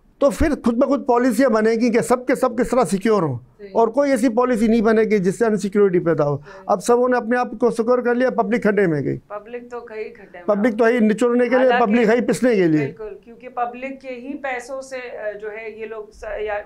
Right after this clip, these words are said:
Speaker 2: मतलब मैं तो यही वर्ड इस्तेमाल करूँगी, ये जितनी अयाशियाँ हो रही हैं, ये पब्लिक के पैसे से हो रही हैं ना।
Speaker 1: बिल्कुल, हंड्रेड परसेंट।
Speaker 2: हम लोग टैक्स पे करते हैं, हमारा हक बनता है सवाल करना।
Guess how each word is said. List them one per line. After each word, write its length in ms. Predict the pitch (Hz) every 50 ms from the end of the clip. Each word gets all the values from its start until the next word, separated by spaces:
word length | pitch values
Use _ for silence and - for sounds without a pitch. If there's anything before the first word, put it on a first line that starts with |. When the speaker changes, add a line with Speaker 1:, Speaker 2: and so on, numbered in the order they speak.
| 202 185
Speaker 2:
मतलब 280 | 202 208 214 214 196 _ _ _ _ _ -
मैं 180 | 214 220 220 220
तो 80 | 240 226 - - - 190 170 196
यही 180 | 220 240 262 254
वर्ड 240 | 240 247 247 233
इस्तेमाल 440 | 233 233 - 226 220 208 202 214 214 214
करूँगी, 440 | 233 214 233 233 240 240 240 240 - - - _ - 208
ये 80 | 214
जितनी 280 | 185 226 196 226 233 233
अयाशियाँ 500 | 233 220 214 202 202 196 - 240 226 226
हो 80 | 220
रही 140 | 214 208 208
हैं, 220 | 220 220 214 208 _ _ 202
ये 200 | 214 202 - - _ -
पब्लिक 280 | 208 202 196 240 285 285
के 60 | 294
पैसे 320 | 285 247 226 208 - 208 190
से 120 | - 190
हो 60 | 170
रही 160 | 165 - 160
हैं 80 | _ _
ना। 460 | _ _ _ _ _ _ _ - 247
Speaker 1:
बिल्कुल, 220 | 254 240 262 254 185
हंड्रेड 220 | 214 247 285 285
परसेंट। 420 | - - 233 233 - - 220 208 - _ _ - - - - - _ _ _ -
Speaker 2:
हम 180 | 165 170 175
लोग 140 | 190 226 220
टैक्स 300 | - 254 233 240 240 -
पे 200 | - 285 277 269
करते 320 | 262 226 202 180 180 180
हैं, 220 | 175 175 170 _ _ _ _ _ -
हमारा 380 | 226 233 233 233 240 269 262 254 240
हक 160 | 247 240 247
बनता 340 | 240 247 233 233 - 226 208
है 100 | 214 214
सवाल 380 | - 226 208 202 196 214 220
करना। 360 | 220 - 233 196 185 185 185